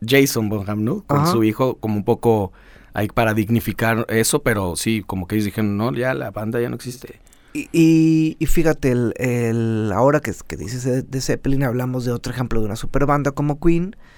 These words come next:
Speaker 2: ¿no? Que ahora con el cantante que tienen, este, han cuidado muchísimo, muchísimo el tema de como no traicionar a la memoria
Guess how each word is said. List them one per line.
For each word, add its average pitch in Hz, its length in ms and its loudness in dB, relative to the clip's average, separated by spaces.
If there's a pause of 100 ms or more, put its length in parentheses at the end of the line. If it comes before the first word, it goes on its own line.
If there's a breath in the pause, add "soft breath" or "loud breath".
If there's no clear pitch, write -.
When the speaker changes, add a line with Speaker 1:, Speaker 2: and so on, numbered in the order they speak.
(300 soft breath)
Speaker 2:
¿no? 156 280 -2
Que - 100 -4
ahora 127 160 2
con 135 180 -2
el 117 160 -2
cantante 131 440 -4
que 147 80 -6
tienen, 160 420 -2 (420 soft breath)
este, 127 1120 0 (640 soft breath)
han 151 140 4
cuidado 147 420 6
muchísimo, 190 840 0
muchísimo 190 720 -2
el 135 200 2
tema 165 520 2 (420 soft breath)
de 131 300 2 (120)
como 135 220 2
no 156 260 6
traicionar 160 880 2 (380 soft breath)
a 139 80 4
la 131 140 4
memoria 143 640 2